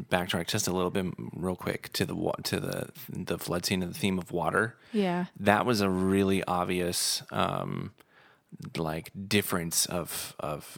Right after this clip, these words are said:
Speaker 1: viewpoint between the two classes.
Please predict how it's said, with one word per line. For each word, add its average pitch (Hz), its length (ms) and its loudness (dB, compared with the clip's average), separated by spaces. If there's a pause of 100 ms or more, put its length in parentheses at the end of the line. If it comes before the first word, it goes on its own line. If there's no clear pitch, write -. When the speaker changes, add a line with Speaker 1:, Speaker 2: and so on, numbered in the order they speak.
(120)
Speaker 1:
viewpoint 101 920 0
between 92 420 -2
the 85 100 -4
two 90 240 0
classes. - 760 -4